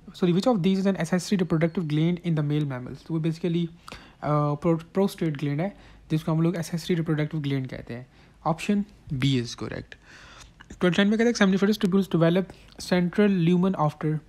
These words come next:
तो basically वो प्यूबर्टी के बाद जो है वो, अ, सेंट्रल ल्यूमन जो है वो डेवलप करता है seminiferous tubule। Option D is correct।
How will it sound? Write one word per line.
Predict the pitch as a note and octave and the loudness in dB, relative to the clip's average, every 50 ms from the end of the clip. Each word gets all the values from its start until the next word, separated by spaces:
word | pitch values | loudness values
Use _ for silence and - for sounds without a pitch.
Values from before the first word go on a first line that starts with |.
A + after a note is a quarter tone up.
| - | -8
तो | - | -4
basically | D3+ D#3+ E3 E3 - G3 F3+ | -2 -2 -2 -2 -2 0 0
वो | F3+ F3 | 0 0
प्यूबर्टी | F3 F3+ D3+ E3+ F3+ E3 F#3 | 0 0 0 0 0 0 -2
के | D#3+ - | -4 -2
बाद | D#3 E3+ F3+ F#3 | 0 0 0 0
जो | D#3+ - D#3+ | -2 -2 -2
है | D3 | -2
वो, | D3 D#3 E3+ G#3 - - - - - - - - - - - | 0 -2 -2 -4 -4 -8 -16 -20 -20 -20 -20 -20 -18 -10 -6
अ, | - C3+ C#3+ C#3+ | -2 0 0 0
सेंट्रल | C#3+ - E3 D#3+ D#3 E3+ E3 | 0 2 2 2 2 2 2
ल्यूमन | D#3 E3 D#3+ E3+ F3+ E3+ | 4 4 4 2 2 2
जो | E3 D#3+ | 2 0
है | D#3 D3 | 0 0
वो | D3 E3 G#3 G#3+ - - - D3+ | 0 0 -2 -4 -6 -10 -12 -6
डेवलप | D3 D3 D3 D#3 D#3+ D#3+ | -4 -2 -2 -2 -4 -4
करता | - D#3+ D3 D3+ - F3+ | -6 -6 -6 -6 -6 -8
है | G#3+ - - - - - - - - - | -8 -10 -12 -20 -20 -20 -20 -12 -6 -4
seminiferous | D#3 D3+ D3 - D3 C#3 D3 - - | -2 -2 -2 -2 -4 -4 -6 -6 -8
tubule। | C3+ B2+ C3+ C3 C3 - - | -10 -8 -8 -10 -10 -8 -8
Option | C3+ D#3 - - G3+ G3+ G#3 - - - - - - - - | -8 -8 -4 -4 -4 -4 -4 -6 -10 -16 -20 -20 -14 -8 -4
D | C3+ | -2
is | C#3 C#3+ C#3 B2+ | -2 -2 -2 -4
correct। | B2+ - - - - - - | -8 -10 -14 -14 -14 -14 -14